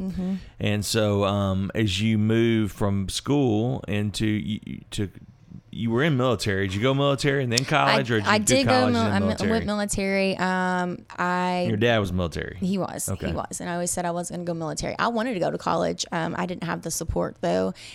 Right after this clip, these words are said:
Speaker 1: And again, <laughs> back to that self-worth thing, I didn't think I could do it. Mom and Dad, they weren't on board with it.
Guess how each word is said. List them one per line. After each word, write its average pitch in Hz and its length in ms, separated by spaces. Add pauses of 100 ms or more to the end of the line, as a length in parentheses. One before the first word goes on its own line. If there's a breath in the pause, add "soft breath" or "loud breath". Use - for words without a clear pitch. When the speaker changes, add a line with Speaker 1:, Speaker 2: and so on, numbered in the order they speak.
Speaker 1:
And 180 160
again, 185 480 (200 loud breath)
<laughs> - 200
back 190 260
to 185 120
that 175 180
self-worth 180 480
thing, 175 340
I 175 140
didn't 226 240
think 247 220
I 247 100
could 240 160
do 240 180
it. 123 220 (560)
Mom 185 260
and 196 80
Dad, 196 440 (100)
they 180 100
weren't 190 340 (340)
on 190 220
board 190 260
with 185 200
it. 185 200